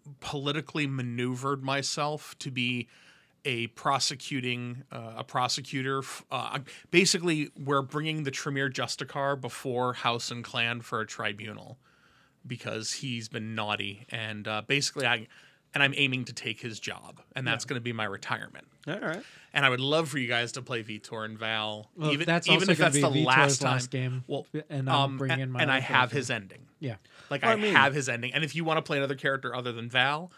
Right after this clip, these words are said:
Speaker 1: I have his ending
Speaker 3: I
Speaker 1: as
Speaker 3: mean,
Speaker 1: well.
Speaker 3: like, here's a really wonderful thing.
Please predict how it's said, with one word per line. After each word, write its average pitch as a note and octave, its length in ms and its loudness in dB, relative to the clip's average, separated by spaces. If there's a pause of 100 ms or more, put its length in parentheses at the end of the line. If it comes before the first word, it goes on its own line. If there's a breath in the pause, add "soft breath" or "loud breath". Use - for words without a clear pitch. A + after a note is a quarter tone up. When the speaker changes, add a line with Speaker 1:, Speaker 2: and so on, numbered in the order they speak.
(380 soft breath)
Speaker 1:
I A#2+ 100 -4
have G2 280 -4
his A#2 220 -6
ending G#2+ 260 -4
Speaker 3:
I - 40 2
Speaker 1:
as D3+ 60 -2
Speaker 3:
mean, D#3+ 140 2
Speaker 1:
well. D#3 100 4
Speaker 3:
like, D#3+ 120 2
here's E3+ 300 0
a B2+ 80 2
really B2+ 360 4
wonderful A2+ 580 0
thing. A#2 460 -2